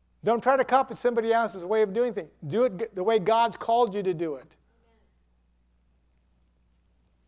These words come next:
Thank you, Lord. Amen. Follows God's lead. In the Ironman race,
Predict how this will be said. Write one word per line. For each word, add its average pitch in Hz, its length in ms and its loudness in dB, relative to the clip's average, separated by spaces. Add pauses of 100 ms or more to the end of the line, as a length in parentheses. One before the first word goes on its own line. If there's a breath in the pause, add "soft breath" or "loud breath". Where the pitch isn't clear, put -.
(260)
Thank 143 220 -12
you, 180 80 -6
Lord. 175 280 -4 (140)
Amen. 160 400 -14 (1600)
Follows 208 480 8
God's 202 340 2
lead. 160 360 -2 (1080 soft breath)
In 185 140 0
the 190 80 0
Ironman 254 600 6
race, 262 520 2